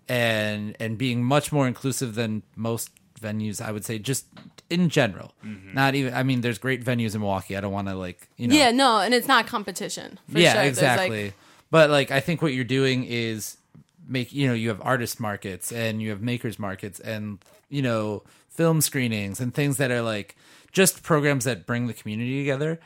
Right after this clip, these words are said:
Speaker 1: And that's something that you don't necessarily think of when you think music venue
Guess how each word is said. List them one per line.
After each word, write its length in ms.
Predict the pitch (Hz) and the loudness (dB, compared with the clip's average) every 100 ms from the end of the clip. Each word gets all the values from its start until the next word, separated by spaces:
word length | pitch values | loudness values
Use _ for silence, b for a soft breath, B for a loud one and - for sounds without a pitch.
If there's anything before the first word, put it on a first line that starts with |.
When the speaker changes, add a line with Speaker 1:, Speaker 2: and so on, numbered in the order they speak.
| b b b - | b b b -4
Speaker 1:
And 160 | 127 | 0
that's 180 | 127 - | 0 -2
something 280 | 139 131 120 | -2 -2 -2
that 180 | 113 110 | -4 -6
you 120 | 107 | -6
don't 260 | 123 113 | -4 -2
necessarily 500 | 110 - - 113 104 98 | -4 -4 -4 -4 -6 -8
think 200 | 110 107 | -10 -8
of 120 | 98 | -8
when 100 | 101 | -8
you 80 | 98 | -8
think 240 | 98 87 104 | -12 -12 -10
music 320 | 98 95 92 | -10 -10 -6
venue 300 | 120 131 | -4 -2